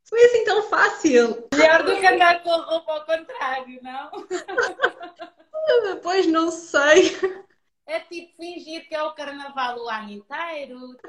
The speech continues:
Speaker 1: Ok, excelente resposta. Eu achei que isto ia ser mais difícil, afinal não foi. Bem,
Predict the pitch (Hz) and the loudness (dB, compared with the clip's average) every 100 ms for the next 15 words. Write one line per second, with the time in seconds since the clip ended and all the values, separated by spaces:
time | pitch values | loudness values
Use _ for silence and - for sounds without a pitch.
0 | - 330 - - _ _ _ _ - 277 | -20 -20 -20 -20 _ _ _ _ -6 0
1 | 254 202 190 294 302 294 - - 226 233 | 2 2 0 0 0 -2 -6 0 2 2
2 | 240 - 240 247 247 240 240 - 226 226 | -2 2 2 2 0 0 -2 -4 -4 -4
3 | 233 220 220 220 220 240 233 220 214 226 | 0 0 0 -4 -6 -8 -8 -8 -8 -2
4 | 214 214 208 202 190 - - - - _ | -2 -2 -4 -6 -10 -12 -14 -18 -18 _
5 | _ _ _ 247 214 | _ _ _ -4 -4